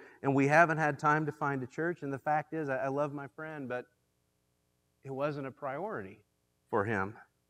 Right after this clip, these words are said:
It wasn't a matter of faithfulness.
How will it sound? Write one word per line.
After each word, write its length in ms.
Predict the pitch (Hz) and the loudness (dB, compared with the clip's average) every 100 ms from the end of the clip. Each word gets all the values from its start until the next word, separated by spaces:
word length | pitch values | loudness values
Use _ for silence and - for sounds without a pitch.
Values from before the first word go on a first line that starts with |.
| _ - | _ 0
It 140 | 160 | 2
wasn't 540 | 143 147 156 143 180 165 | 6 8 8 4 -4 -4
a 80 | |
matter 560 | 156 120 113 117 135 139 - - _ | -2 2 4 4 2 -2 -8 -20 _
of 160 | 143 131 | -2 0
faithfulness. 960 | - 220 226 - 120 95 - - - | 2 2 2 -2 -2 -2 -8 -16 -20